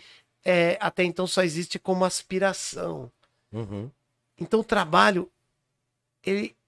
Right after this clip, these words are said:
Speaker 1: é uma virtude, mas as diferentes formas que ele adquire tem a ver com o modo de produção.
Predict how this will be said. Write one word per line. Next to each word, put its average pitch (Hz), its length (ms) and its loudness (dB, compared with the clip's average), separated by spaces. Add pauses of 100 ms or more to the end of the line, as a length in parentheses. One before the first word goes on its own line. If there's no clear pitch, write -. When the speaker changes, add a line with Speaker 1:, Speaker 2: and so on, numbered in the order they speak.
(320)
Speaker 1:
é 220 100 6
uma 226 160 8
virtude, 156 680 -8 (460)
mas 156 340 0
as 143 140 -6
diferentes 190 480 0
formas 175 420 2
que - 80 -4
ele 170 100 -2
adquire 170 400 -6
tem 185 160 0
a 175 40 2
ver 170 140 -4
com 185 120 -10
o - 20 -4
modo 170 280 -2
de 180 80 -8
produção. 180 640 -6